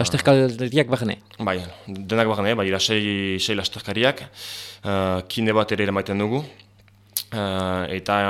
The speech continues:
Speaker 2: inguruan hiru, hiruz palau pertsona, hori, eh, ibilbidean zehar ibiltzeko eta laguntzeko,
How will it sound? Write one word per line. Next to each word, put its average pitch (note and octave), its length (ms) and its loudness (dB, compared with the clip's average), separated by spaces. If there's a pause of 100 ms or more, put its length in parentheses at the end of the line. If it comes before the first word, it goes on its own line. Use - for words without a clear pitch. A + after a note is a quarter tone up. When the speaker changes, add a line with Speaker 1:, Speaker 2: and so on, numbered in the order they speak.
(160)
Speaker 2:
inguruan G2 420 2
hiru, G2+ 200 -2 (300)
hiruz G2 200 -4
palau G2+ 240 2
pertsona, G#2 460 -2 (460)
hori, G2 280 -2
eh, F2 220 -2 (220)
ibilbidean G2+ 440 0
zehar G#2+ 240 -2
ibiltzeko G2 680 0
eta F2+ 160 -2
laguntzeko, F#2+ 600 0